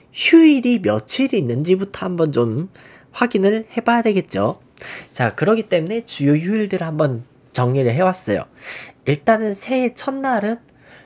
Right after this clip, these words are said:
그 새해 첫날이라는 의미에서 휴일이긴 한데 주말하고 겹칠 경우 대체 휴일은 없어요. 알죠? 그 대체 휴일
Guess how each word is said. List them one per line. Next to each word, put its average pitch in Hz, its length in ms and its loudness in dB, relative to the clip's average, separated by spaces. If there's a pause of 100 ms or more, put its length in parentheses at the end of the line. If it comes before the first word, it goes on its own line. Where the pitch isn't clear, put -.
(360)
그 120 340 2
새해 233 380 0
첫날이라는 302 800 -2
의미에서 127 500 -2
휴일이긴 214 580 -2
한데 160 400 -4 (100)
주말하고 120 520 0
겹칠 - 320 -8
경우 98 240 -8
대체 - 320 -4
휴일은 139 340 0
없어요. - 380 -8 (920)
알죠? 202 420 4
그 151 120 -4
대체 185 320 -2
휴일 180 440 4